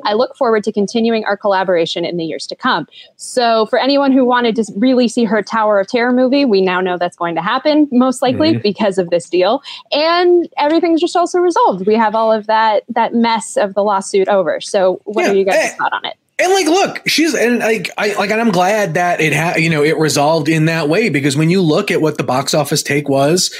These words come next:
Speaker 2: for, for Shang-Chi, and then obviously you see how successful, uh, Venom was, that there's a good chance that Black Widow would have been just as successful, if not more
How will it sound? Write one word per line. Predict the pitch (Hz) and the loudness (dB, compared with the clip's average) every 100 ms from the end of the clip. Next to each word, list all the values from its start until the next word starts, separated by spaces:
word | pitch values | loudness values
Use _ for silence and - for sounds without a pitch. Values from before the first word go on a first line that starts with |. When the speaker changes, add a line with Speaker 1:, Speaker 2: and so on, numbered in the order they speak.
| - - | -16 -16
Speaker 2:
for, | - 147 147 143 143 135 | -4 0 2 2 0 -2
for | 156 | -2
Shang-Chi, | 135 151 143 127 143 160 208 | -2 0 0 0 0 2 2
and | 160 | 2
then | 131 | 0
obviously | 135 139 151 | 0 0 0
you | 139 | 0
see | - 151 147 | 0 0 0
how | 139 139 139 - - | 0 0 0 -4 -10
successful, | - 160 - 143 139 - 156 156 151 - _ | -6 -4 -2 -2 -2 -2 0 0 -2 -6 _
uh, | 151 147 131 | -2 0 -2
Venom | 131 147 151 151 | -2 -2 0 0
was, | 135 131 156 220 - - - | 2 2 2 0 -2 -8 -16
that | 123 143 196 190 - - _ | -8 -4 -2 -2 -4 -12 _
there's | 175 196 294 339 | -6 0 2 0
a | |
good | 294 330 | 0 -2
chance | - 320 381 - | 0 -2 0 0
that | 208 | 0
Black | 202 240 | 0 0
Widow | 254 269 | 0 2
would | 247 247 | 2 2
have | 233 | 2
been | 185 285 185 | 0 0 0
just | 131 190 214 - | 0 -2 -2 -2
as | 185 185 | -2 0
successful, | - 160 180 170 185 | 0 0 -2 0 0
if | 208 240 | 0 0
not | 240 233 185 | 0 0 0
more | 202 294 185 113 110 | 2 2 2 0 -2